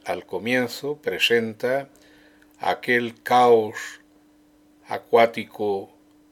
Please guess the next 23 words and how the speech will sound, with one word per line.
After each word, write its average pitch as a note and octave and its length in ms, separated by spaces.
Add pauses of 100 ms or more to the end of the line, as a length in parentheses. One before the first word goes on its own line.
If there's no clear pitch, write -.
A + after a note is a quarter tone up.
(220)
de, G#2 720
de, G2 160
de G#2 200
aguas, A2 640 (800)
pues, G2 220 (160)
podridas, G#2+ 880 (1300)
la G2+ 300
nada, B2+ 460 (100)
en F#2+ 180
la F#2 80
imagen G#2 420
de G#2 100
la A2 140
nada, B2+ 360
y D#3 140
dice, D3 480 (1120)
"La A2 240
tiniebla E3 840 (280)
cubría C3+ 720
la G2+ 200
superficie A2+ 1160
del G2 260
abismo, F2+ 540